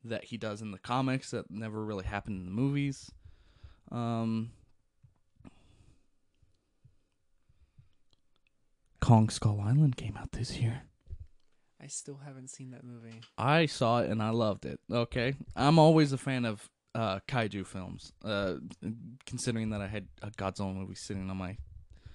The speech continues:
Speaker 1: piano upstairs.
Speaker 2: Shin Godzilla.
Speaker 1: Yeah, Shin Godzilla,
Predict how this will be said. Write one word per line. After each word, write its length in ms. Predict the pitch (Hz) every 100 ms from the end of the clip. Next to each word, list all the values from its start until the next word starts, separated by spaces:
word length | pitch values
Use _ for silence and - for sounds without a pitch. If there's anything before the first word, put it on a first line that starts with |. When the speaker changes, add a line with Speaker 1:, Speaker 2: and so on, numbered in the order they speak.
| - - - - -
Speaker 1:
piano 440 | - 110 104 95
upstairs. 600 | 98 - 113 104 98 - _
Speaker 2:
Shin 420 | - - 127 123
Godzilla. 640 | 120 113 113 117 110 113 - -
Speaker 1:
Yeah, 120 | 135 117
Shin 260 | - - -
Godzilla, 460 | - - - -